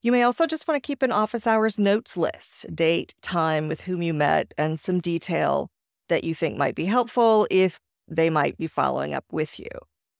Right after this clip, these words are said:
And this is really important. If you have a feeling in your gut that something might end up being a bigger deal,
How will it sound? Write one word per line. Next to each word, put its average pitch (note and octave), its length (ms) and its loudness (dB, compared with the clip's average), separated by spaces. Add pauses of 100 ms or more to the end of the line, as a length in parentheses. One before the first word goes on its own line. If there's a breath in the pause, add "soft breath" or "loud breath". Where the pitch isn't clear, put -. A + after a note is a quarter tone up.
(600)
And A3 100 2
this - 200 -2
is - 160 -10
really C4 320 2
important. G#3 340 0
If G3+ 100 0
you G#3+ 100 0
have A#3 180 2
a C4+ 60 0
feeling B3 300 2
in A3+ 80 2
your G#3 100 4
gut F3+ 300 2
that F3 260 0
something A3+ 460 -2
might G#3 300 0
end F#3+ 180 2
up F#3+ 160 2
being F3+ 240 2
a F3 60 2
bigger E3+ 340 0
deal, C#3+ 480 -4